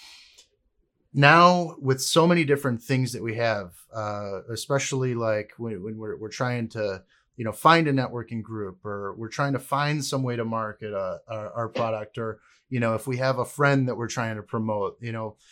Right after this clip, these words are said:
there's just so many, there's so many options out there. How do you sort those out? You know, like, do you come to a coach? Would you help, would you help somebody find another networking group? Uh, what are some of the things to navigate for, you know,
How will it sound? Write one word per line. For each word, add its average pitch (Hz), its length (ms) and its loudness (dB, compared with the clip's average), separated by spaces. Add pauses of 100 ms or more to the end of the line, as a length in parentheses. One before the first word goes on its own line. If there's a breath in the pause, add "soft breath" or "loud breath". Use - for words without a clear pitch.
(240 soft breath)
there's 135 160 0
just 208 200 0
so 180 140 4
many, 160 300 0 (680)
there's 135 180 -4
so 202 120 4
many 185 160 0
options 139 520 -2
out 110 220 -2
there. 104 120 -6
How 120 140 -2
do 156 60 -4
you 156 120 -8
sort 135 520 -2 (200)
those 117 560 -6
out? 113 360 -2 (100)
You 117 140 -6
know, 113 280 -6
like, 110 360 -8 (400 soft breath)
do 131 80 -2
you 139 240 2
come 139 300 4
to 139 180 0
a 135 60 2
coach? 139 600 2 (480)
Would 131 240 4
you 147 140 2
help, 135 460 2
would 131 240 2
you 147 120 0
help 135 220 4
somebody 135 400 2
find 131 460 -2
another 131 360 0
networking 143 480 -2
group? 143 320 -4
Uh, 117 120 0
what 135 400 -2
are 196 80 2
some 180 260 0
of 156 100 -2
the 139 80 -4
things 139 440 -4
to - 140 -10
navigate 120 580 -6
for, - 320 -18
you 123 120 -10
know, 110 140 -10